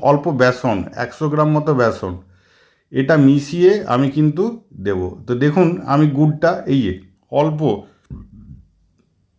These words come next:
একটু পরিমাণ গুড়, এবং আগেই আমার ওখানে নিয়ে, নিয়ে নেওয়া হয়েছিল বেসন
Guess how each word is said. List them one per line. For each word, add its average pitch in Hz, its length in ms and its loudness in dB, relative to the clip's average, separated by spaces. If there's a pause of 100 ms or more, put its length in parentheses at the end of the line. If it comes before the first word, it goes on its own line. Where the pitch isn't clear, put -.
(320)
একটু 180 340 -4 (140)
পরিমাণ 185 320 6 (140)
গুড়, 175 240 2 (280)
এবং 170 140 2 (480)
আগেই 156 240 4
আমার 165 260 2
ওখানে 156 200 2 (100)
নিয়ে, 147 140 4 (200)
নিয়ে 147 200 4
নেওয়া 151 200 4
হয়েছিল 147 260 -4 (500)
বেসন 123 480 0